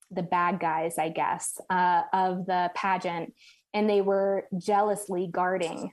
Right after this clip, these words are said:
the women who were standing up in the towers. So it had to have just been, you know, just amazing what all you, you were trying to take in, uh, as an audience member, because there was this just elaborate set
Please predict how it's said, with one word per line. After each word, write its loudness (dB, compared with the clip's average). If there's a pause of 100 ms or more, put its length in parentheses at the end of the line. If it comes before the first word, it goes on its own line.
the 2
women -2
who 0
were 0
standing -4
up 0
in -2
the -4
towers. -2
So 2
it 2
had 2
to 4
have 0
just 0
been, -2 (1160)
you 0
know, 2
just -2 (460)
amazing 0
what 4
all 2
you, -2
you -2
were 0
trying -2
to -2
take -4
in, -4 (160)
uh, 2
as 0
an -4
audience -2
member, -4
because -2
there 2
was -2
this -2
just -6
elaborate 0
set 0